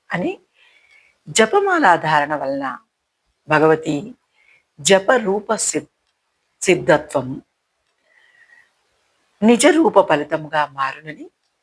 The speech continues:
సర్వవిధ తపస్సిద్ధి వసగునది అనియు, పుస్తకము ధరించుట వలన సర్వ విద్యా ప్రదాత భగవతే అని తెలుపుచున్నది.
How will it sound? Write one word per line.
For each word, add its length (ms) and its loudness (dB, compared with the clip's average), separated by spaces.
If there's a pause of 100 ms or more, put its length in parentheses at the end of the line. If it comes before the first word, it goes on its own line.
(640)
సర్వవిధ 720 0 (720)
తపస్సిద్ధి 800 -2 (320)
వసగునది 720 0
అనియు, 560 -4 (960)
పుస్తకము 360 0
ధరించుట 580 -4
వలన 480 -4 (580)
సర్వ 320 4
విద్యా 400 2
ప్రదాత 640 -2 (580)
భగవతే 760 2 (400)
అని 320 -4 (400)
తెలుపుచున్నది. 640 -4